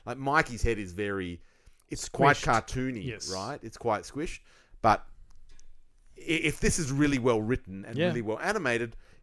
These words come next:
Speaker 1: I think you'll get past that fairly
Speaker 2: Yeah.
Speaker 1: quickly, right?
Speaker 2: Yeah, and you're right. Like, you can even see they've, they've kept the hand wraps from the sort of twenty twelve
Speaker 1: Yeah.
Speaker 2: style.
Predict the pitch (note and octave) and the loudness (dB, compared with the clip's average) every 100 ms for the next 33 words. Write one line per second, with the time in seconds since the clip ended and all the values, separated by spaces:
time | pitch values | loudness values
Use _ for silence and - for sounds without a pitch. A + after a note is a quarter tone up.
0 | - C#3 C#3 - G3 - D#3 B2 D3 - | 0 0 4 4 2 2 0 6 4 4
1 | C#3+ B2+ C3 - A#2+ A2 - _ _ - | -4 -2 -2 -4 -2 -2 -4 _ _ -6
2 | A#2 A2 G2 A#2+ B2 G#2 D#2 D2+ F2+ E3 | -2 0 -2 -4 -4 -4 -8 -10 -12 -12
3 | _ _ A#2 A2 G2+ C#3 E3 G3+ G3+ C#3 | _ _ -8 -8 -8 -2 2 4 6 6
4 | D3 D3 D#3+ D#3+ E3 C#3 C3+ - C#3 C3+ | 4 2 0 2 0 0 -2 -2 0 0
5 | B2+ C3 B2+ - D#3 - G#2+ C3+ C3+ C3+ | 0 0 0 0 0 -2 -4 -4 -2 0
6 | C3+ C3+ - - B2+ B2 A#2+ C3 B2 - | 0 0 -6 -6 -6 -6 -6 -6 -6 -6
7 | C#3+ B2+ - C3 C3+ C#3 C#3 A3+ C#3+ C#3 | -6 -6 -4 0 2 2 0 0 2 4
8 | C#3 | 2